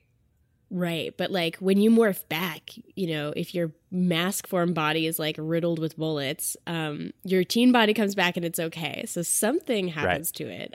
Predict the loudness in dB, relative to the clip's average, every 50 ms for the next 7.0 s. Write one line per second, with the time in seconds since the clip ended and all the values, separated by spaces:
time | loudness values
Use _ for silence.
0 | -10 -10 -8 -8 -6 -8 -8 -8 -6 -4 -4 -2 -2 -2 -4 -4 -4 -6 -8 -8
1 | -8 -10 -10 -10 -8 -8 -8 -8 -8 -8 -8 -6 -6 -6 -8 -8 -8 -8 -6 -6
2 | -6 -6 -8 -10 -14 _ _ _ -8 -8 -6 -6 -6 -6 -4 -4 -4 -4 -4 -6
3 | -6 -6 -6 -6 -4 -4 -6 -6 -8 -10 -12 -12 -10 -8 -8 -8 -8 -8 -10 -8
4 | -8 -6 -6 -4 -6 -4 -4 -4 -4 -2 0 2 2 4 4 2 0 0 0 -2
5 | -2 -4 -4 -6 -8 -12 -12 _ -20 -20 -20 -20 _ _ -10 -4 0 2 4 4
6 | 4 6 4 2 2 2 -4 -10 _ _ _ _ _ _ -4 0 0 0 0